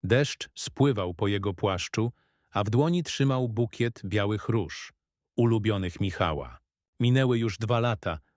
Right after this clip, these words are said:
odkąd wypadek samochodowy zabrał mu jedyne dziecko.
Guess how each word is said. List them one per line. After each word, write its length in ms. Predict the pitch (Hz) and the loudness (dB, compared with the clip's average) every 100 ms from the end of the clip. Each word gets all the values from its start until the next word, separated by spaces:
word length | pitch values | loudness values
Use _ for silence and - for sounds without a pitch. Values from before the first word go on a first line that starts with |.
| - | -2
odkąd 380 | 85 - 120 110 | -2 0 0 2
wypadek 440 | 120 127 117 110 | 2 2 0 -2
samochodowy 600 | - 117 110 117 120 117 | -2 -2 0 -2 -2 -2
zabrał 400 | 107 120 117 113 | -2 -2 -2 -2
mu 140 | 117 120 | 0 0
jedyne 380 | 113 120 117 | 0 0 -2
dziecko. 500 | 107 104 - - 69 | -2 -4 -4 -10 -12